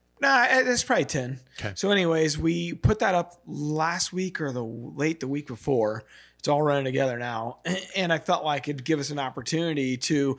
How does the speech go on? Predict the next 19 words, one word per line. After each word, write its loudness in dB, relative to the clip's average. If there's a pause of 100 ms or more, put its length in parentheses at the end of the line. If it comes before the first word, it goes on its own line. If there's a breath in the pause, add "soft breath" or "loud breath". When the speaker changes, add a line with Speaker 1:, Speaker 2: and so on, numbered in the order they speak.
(160 loud breath)
Speaker 1:
hunt 2 (360 soft breath)
different. 2
Reason 4
why 4
I 0
didn't 2
put -4
a -4
tree 0
stand -2
back -6
there 0
is 0
because 0 (220 loud breath)
there's 0
not 2
a -2
great 0
wind 0